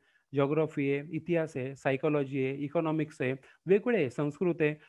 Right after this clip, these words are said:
वेगवेगळे options आहेत. म्हणजे जेवढे केवढे subjects हे तुमच्या बीएला असतात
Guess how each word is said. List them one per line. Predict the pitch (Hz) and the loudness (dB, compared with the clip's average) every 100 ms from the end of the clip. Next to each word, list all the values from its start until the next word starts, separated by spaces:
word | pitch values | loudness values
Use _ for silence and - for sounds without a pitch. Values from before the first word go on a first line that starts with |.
| _ | _
वेगवेगळे | 160 190 170 214 220 | 2 2 2 0 0
options | - 156 131 | -4 -6 -4
आहेत. | 120 131 | -4 0
म्हणजे | 147 | 0
जेवढे | 143 156 160 180 | 2 2 4 4
केवढे | 190 170 165 | 4 2 2
subjects | 165 147 120 131 180 - - - _ | 0 -2 0 0 0 -4 -20 -20 _
हे | 151 | -2
तुमच्या | 151 151 156 151 | 0 0 2 2
बीएला | 151 160 196 175 | 6 6 6 4
असतात | 151 - 143 | 0 0 0